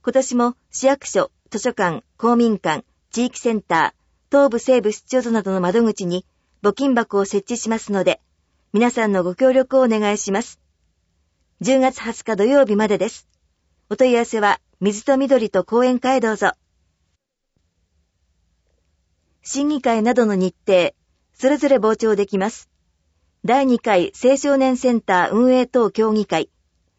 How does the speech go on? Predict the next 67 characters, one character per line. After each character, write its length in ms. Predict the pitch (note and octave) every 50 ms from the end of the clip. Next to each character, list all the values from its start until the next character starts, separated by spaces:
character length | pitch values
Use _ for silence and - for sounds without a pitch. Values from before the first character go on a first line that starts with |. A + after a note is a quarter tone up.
| _ _ _ _ _ -
九 100 | - D4
月 240 | C#4+ C#4+ - - B3
二 140 | B3+ C#4 A3
十 180 | A#3 A3+ A3
八 280 | G#3+ - G3+ - A#3 A3
日 200 | G#3+ G#3 - -
金 220 | - A#3+ A#3+ A#3+
曜 260 | A#3+ A#3+ A#3 A3+ G#3
日、 220 | - F3 - - _ _ _ _ -
午 140 | G#3 C4+ C4+
後 80 | B3
三 240 | A#3 - C4 C4+ B3+
時 140 | G#3+ G#3+ -
か 100 | G3+ F3+
ら 100 | F3 F3
五 140 | F3 A3+ G#3
時 120 | G3 F#3+
ま 100 | F3 E3
で。 160 | D#3 - - _ _ _ _ _ _ _ _ _ _ _ _ -
場 80 | A3+ A3
所 160 | - A#3 G#3
は、 180 | G#3 G#3+ G#3+ - _ _ _ _ _
小 120 | - A3+
平 300 | C4+ C#4 C#4+ C4+ B3 F#3+
元 200 | F3+ G#3+ A#3 A#3
気 140 | - G#3 G#3
村、 320 | G#3 G3+ F#3+ F#3 - - - _
小 80 | - F#3+
川 280 | A3+ B3+ C4 C4 B3+
東 380 | A#3+ - A3+ A#3+ B3 - - G#3+
二 120 | G#3 G#3+
階、 320 | - - G3 F#3+ F#3 - - -
第 240 | D#3 G#3+ B3 C4
二 120 | C4 B3+ A#3+
会 220 | - A3+ A3+ A3
議 140 | G#3+ G#3 G#3
室。 280 | - - - - - - _ _ _ _ _ _ _ _ _ _
定 160 | B3+ C#4 C#4
員 160 | C#4 C#4+ C4+
は 140 | C4 B3 F3+
十 220 | E3 A#3 A3 G#3
人。 200 | F3+ D#3 D3+ - - _ _ _ _ _ _ _ _ _ _
当 200 | - C4 C#4 C#4
日、 340 | A#3+ C4+ B3+ - B3+ A#3+ -
会 240 | - - A#3+ B3+ A#3
場 180 | G#3 B3 A#3+ B3
へ 80 | C4+
い 60 | B3
ら 100 | A3+ A3+
し 60 | A#3 -
て 80 | G#3+
く 80 | - G3+
だ 100 | G3+ G3+
さ 140 | - G#3+ G3
い。 100 | - _ _ _ _ _
先 220 | _ - - A#3 A3+
着 220 | - A#3 - A3
順 180 | F#3+ A3 G#3 F3+
で 100 | G3 A#3+
す。 160 | - - _ _ _ _ _ _ _ _ _ _ _ _ _
お 60 | A3
問 140 | - C4 B3+
い 60 | A#3+
合 40 | A#3
わ 40 | A#3
せ 140 | - A#3 G#3+
は、 200 | G#3+ G3+ -